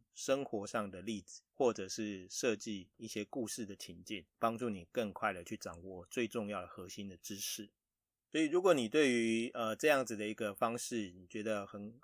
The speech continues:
很有兴趣，很棒，然后你也有其他想要听到的主题，任何的资讯科技产业、云端的技术，你觉得，诶，透过 Podcast 的方式，透过这种用生活例子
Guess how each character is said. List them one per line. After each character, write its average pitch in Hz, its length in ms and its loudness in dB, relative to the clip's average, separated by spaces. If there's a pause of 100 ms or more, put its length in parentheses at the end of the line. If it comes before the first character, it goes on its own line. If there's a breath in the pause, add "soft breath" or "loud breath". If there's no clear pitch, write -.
(180)
很 117 200 -4
有 117 100 0
兴 110 220 -4
趣， 101 340 -4
很 - 160 -18
棒， 101 260 2 (280 soft breath)
然 113 100 -4
后 123 240 4
你 117 200 -2
也 127 160 4
有 107 220 0
其 117 300 -4
他 139 480 6
想 104 320 4
要 127 400 10 (140)
听 160 260 -2
到 143 240 12
的 101 140 0
主 90 240 -12
题， 82 340 -16 (680)
任 131 160 4
何 107 200 -2
的 104 260 -2
资 123 160 -4
讯 120 220 -4
科 110 160 -4
技 117 120 -6
产 98 240 -10
业、 104 120 -4
云 98 180 -8
端 107 160 -2
的 98 60 -6
技 95 200 -10
术， 95 300 -10
你 87 100 -14
觉 101 120 -8
得， 113 100 0
诶， 139 160 4 (460 soft breath)
透 202 240 10
过 156 260 6
Podcast 131 540 6
的 101 80 -12
方 107 260 0
式， 104 320 -4
透 120 180 -2
过 113 200 -2
这 113 100 -4
种 98 240 -8
用 104 400 -4 (180)
生 135 280 0
活 104 220 -2
例 117 200 0
子 - 240 -10